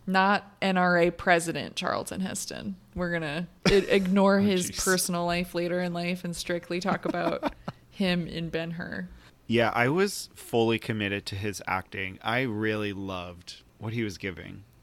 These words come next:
Speaker 1: I don't know. Part of me is like, "Is he a good actor?" I kept thinking that because a lot of it is so physical. I watched these in chronological order, so I was just used to, I think, the
Speaker 2: Mm-hmm.
Speaker 1: acting in Miniver and in Best Years of Our Lives, and this is completely different.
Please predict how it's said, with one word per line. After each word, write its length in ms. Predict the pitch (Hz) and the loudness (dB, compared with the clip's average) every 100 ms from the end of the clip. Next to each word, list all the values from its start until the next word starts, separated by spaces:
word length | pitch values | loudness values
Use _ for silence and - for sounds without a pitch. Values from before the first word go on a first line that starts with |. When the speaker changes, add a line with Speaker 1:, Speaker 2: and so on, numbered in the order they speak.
| - | -10
Speaker 1:
I 120 | 330 | -8
don't 260 | 427 440 226 | -8 -6 0
know. 380 | 226 240 220 - | 0 2 -2 -6
Part 240 | - 247 | -4 -2
of 80 | 320 | -2
me 220 | 339 339 | -4 -6
is 180 | 277 220 | -6 -4
like, 180 | 196 185 | -4 -4
"Is 180 | - 180 | -6 -4
he 140 | 202 190 | -2 -2
a 60 | |
good 200 | 185 175 | 0 0
actor?" 500 | 170 170 - 220 226 | 0 -2 -4 -6 -2
I 100 | 202 | -4
kept 360 | 190 190 185 - | -4 -6 -6 -6
thinking 340 | 170 165 185 | -10 -8 -6
that 200 | 202 208 | -4 -4
because 480 | 208 185 185 175 - - - - - - - - _ _ _ | -6 -6 -4 -4 -8 -12 -20 -20 -20 -20 -20 -20 _ _ _
a 100 | 214 | 0
lot 280 | 202 175 180 | 2 4 2
of 120 | 202 | 4
it 160 | 240 - | 2 2
is 140 | 196 | 0
so 280 | - 190 175 | 0 0 0
physical. 880 | 165 - 165 185 196 247 262 311 302 - - | -4 -4 -4 -4 -6 -4 -2 -4 -8 -12 -2
I 100 | 190 | 0
watched 340 | 185 175 175 196 | 4 2 2 -4
these 180 | 185 | -4
in 100 | 180 | -4
chronological 680 | 175 170 170 165 165 175 165 | -4 -6 -6 -6 -6 -6 -6
order, 480 | 143 139 170 190 202 | -4 -4 -2 -2 -4
so 140 | - 185 | -2 0
I 80 | 175 | 0
was 140 | 175 | 0
just 220 | 170 - | -6 -6
used 320 | 180 170 - 180 | -6 -4 -4 -2
to, 100 | 170 | 0
I 100 | 165 | -2
think, 400 | 170 165 - - | -4 -6 -8 -6
the 100 | 151 | 0
Speaker 2:
Mm-hmm. 220 | 139 135 | 0 0
Speaker 1:
acting 260 | 110 175 175 | -2 -4 -4
in 180 | 165 | -6
Miniver 520 | 170 165 175 175 175 165 | -6 -6 -2 0 0 0
and 120 | 170 | -4
in 220 | 170 170 | -4 -6
Best 340 | - 165 - | -2 -2 -2
Years 160 | 180 170 | -4 -6
of 60 | 175 | -4
Our 120 | 170 | -4
Lives, 380 | 165 160 190 180 | -2 -2 -2 -4
and 80 | 170 | -4
this 140 | 165 | -4
is 120 | 165 | -6
completely 520 | - 175 175 113 160 | -8 -8 -8 -8 -8
different. 540 | 165 165 214 269 285 | -8 -8 -6 -6 -6